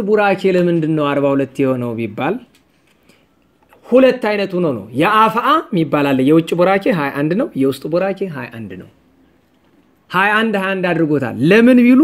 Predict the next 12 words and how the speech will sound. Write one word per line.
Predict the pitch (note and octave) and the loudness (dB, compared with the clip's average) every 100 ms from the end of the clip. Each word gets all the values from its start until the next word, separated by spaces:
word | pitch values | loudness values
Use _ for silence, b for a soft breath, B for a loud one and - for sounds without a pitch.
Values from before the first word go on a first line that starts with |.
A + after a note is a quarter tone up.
| F4+ | 4
በጌታ | F3 D#3+ D#3+ | 4 2 2
ሕማማት | D3 C#3+ C3 B2+ B2+ | 0 -2 -2 -4 -6
ምሳሌ | A2+ - G#2 F#2+ b b b b b - | -10 -10 -10 -10 b b b b b -20
የጌታን | E3 F3 G3+ A3 A3 G#3+ G#3+ | -2 0 4 2 2 2 0
ሕማማት | G3+ G3 F#3 F3+ F3 F3+ E3 | 0 0 0 -2 -2 -4 -2
በምንድን | F3 F#3 F3+ E3+ | 0 0 0 0
ነው | E3 | -2
ሃያ | D3+ E3 | -4 -6
አንድ | D#3 D#3 | -4 -4
የምናደርሰው | D3+ D3+ D3 D#3 D3+ E3 | -4 -4 -4 -4 -2 -2
ቢሉ | G#3 B3 C#4 b b b - | 0 -2 -4 b b b -4
ጌታ | D3+ G3 | 0 2